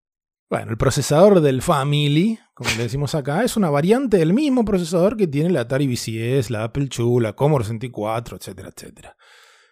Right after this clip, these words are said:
¿Cómo llegó eso ahí? Bueno, la cosa fue más o menos así. De la misma manera que Atari diseñó su V C S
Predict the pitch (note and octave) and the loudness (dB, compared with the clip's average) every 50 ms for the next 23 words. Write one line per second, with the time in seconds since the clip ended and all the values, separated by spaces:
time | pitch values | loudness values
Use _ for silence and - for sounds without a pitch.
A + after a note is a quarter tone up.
0 | _ _ _ - F#3+ G#3+ A3 G#3+ F#3 - F3+ F3 F3+ G3+ G3+ G3 D3 - D#3 D3+ | _ _ _ 0 4 6 6 6 4 4 6 6 8 8 8 8 6 4 2 2
1 | F3+ G3+ F#3 C#3 A2 - - _ _ _ _ _ _ _ _ - C#3 B2+ B2 A#2 | 2 2 2 0 -2 -6 -12 _ _ _ _ _ _ _ _ -8 -4 -2 -2 0
2 | A2 G#2+ G#2 G#2 G#2 - C#3 C3+ - - - G#2+ - - A#2+ A#2+ B2+ C3 - - | 0 -2 -4 -4 -2 0 0 0 2 2 -2 -2 -2 0 0 2 2 2 2 2
3 | A#2+ B2 A#2 - - G#2 - - G2 G2+ G#2 G#2 G#2+ G#2+ G#2+ A#2 C#3 D#3 C#3 D3+ | 0 0 0 -2 -4 -6 -6 -8 -8 -8 -8 -8 -6 -4 -2 2 2 4 4 4
4 | C#3+ C3 C3+ C#3 D#3 D#3 C3 A2+ G#2 A#2 A#2 A#2+ A#2 C#3+ C#3 C3 B2+ C3 D3 - | 4 4 4 4 4 4 4 2 0 -2 -2 0 2 2 2 2 2 0 -2 -6
5 | - B2+ B2 A#2 - A2 G#2 A2+ B2 B2 A2 - - G#2+ G2+ A2+ A#2+ A2+ - - | -6 -6 -6 -4 -4 -4 -2 0 0 0 0 -2 -4 -6 -6 -4 -4 -4 -2 -2
6 | A#2+ A#2 G#2+ F2+ - - - | -2 -2 -2 -4 -6 -8 -10